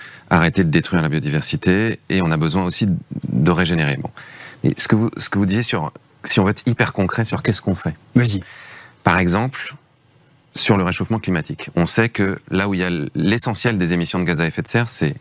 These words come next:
Speaker 1: les transports, le logement, avec le chauffage ou la climatisation, et l'alimentation. C'est là où il y a les trois plus gros pôles de, de, d'émissions. Sur les transports, clairement, dans les grandes villes, on a,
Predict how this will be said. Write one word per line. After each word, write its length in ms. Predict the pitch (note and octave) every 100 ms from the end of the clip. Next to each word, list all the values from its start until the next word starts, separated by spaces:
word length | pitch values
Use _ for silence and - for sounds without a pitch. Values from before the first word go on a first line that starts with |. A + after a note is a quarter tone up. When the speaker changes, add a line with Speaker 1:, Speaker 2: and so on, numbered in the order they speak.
| -
Speaker 1:
les 100 | G2
transports, 500 | A2 G2+ - G#2 B2+ D#3 _ _ _ _ _
le 160 | - G#2
logement, 420 | A2 E2+ F2 C#3 - -
avec 240 | D2+ E2
le 60 | E2+
chauffage 500 | - E2+ F2 E2+ - -
ou 80 | F#2
la 80 | E2
climatisation, 680 | - D#2 D2+ D#2+ - A#2 D3+ - - -
et 80 | B2
l'alimentation. 520 | A2 G2+ F2+ E2 - - _ _
C'est 120 | -
là 120 | G2 G#2+
où 40 |
il 60 | F#2
y 20 |
a 60 |
les 140 | E2 D#2+
trois 320 | - A#2 A2+
plus 180 | - A2+
gros 200 | F2+ G2
pôles 340 | - G#2+ G2+ A2+ _ _
de, 340 | - D#2+ D2+ D2
de, 40 | - -
d'émissions. 360 | - E2+ - - - - -
Sur 160 | - G#2+
les 60 | G#2+
transports, 460 | G#2 F#2+ - D#2 - - _ _
clairement, 500 | A2 G2 G#2 A#2 D#3 -
dans 100 | E2+
les 100 | F2
grandes 200 | E2+ E2+
villes, 240 | E2 B2 C#3+ _ - - - _ _ -
on 160 | F2+
a, 200 | F#2 G2